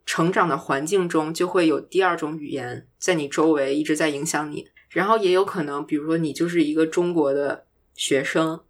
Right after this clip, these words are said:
然后你在课堂上学习英语，这也是第二语言习得。每个人的第二语言呃，影响到你的情况可能非常不一样，所以这个研究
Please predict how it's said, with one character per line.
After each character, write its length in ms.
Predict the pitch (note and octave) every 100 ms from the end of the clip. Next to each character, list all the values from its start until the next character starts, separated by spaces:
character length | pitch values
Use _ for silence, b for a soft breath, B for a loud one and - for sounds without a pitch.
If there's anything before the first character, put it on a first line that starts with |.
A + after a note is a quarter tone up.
| _ _ _ _
然 140 | - D#3+
后 300 | E3+ E3 D#3
你 220 | D3 -
在 160 | - E3
课 160 | E3 F#3+
堂 200 | D#3+ E3
上 180 | F#3 E3+
学 200 | - D3+
习 200 | E3 E3
英 220 | F3+ F#3
语， 280 | C#3 - _ _ _ _
这 160 | - F#3
也 140 | D#3
是 260 | C#3+ - D#3
第 200 | D3+ E3
二 260 | D#3 D3 -
语 100 | -
言 180 | C3+ C3
习 220 | - -
得。 260 | - - -
每 240 | - E3 D3+
个 80 |
人 100 | D3+
的 80 | F3+
第 140 | G#3 A#3
二 160 | G#3+
语 80 | E3
言 280 | C#3 D3 E3 _ -
呃， 40 | D#3+
影 180 | E3 G3
响 180 | G#3
到 200 | F3 F3
你 180 | E3+ D3+
的 260 | - C#3+ C#3
情 220 | - D3
况 220 | D3 G3
可 100 | F3 C3+
能 140 | D#3
非 100 | F#3
常 120 | F#3 F#3
不 100 | E3
一 120 | D#3
样， 260 | D#3+ D3+ - B B B
所 160 | - G3
以 60 |
这 160 | G3+ A3
个 120 | F3
研 200 | D#3 C#3+
究 400 | D#3+ E3+ E3 D#3+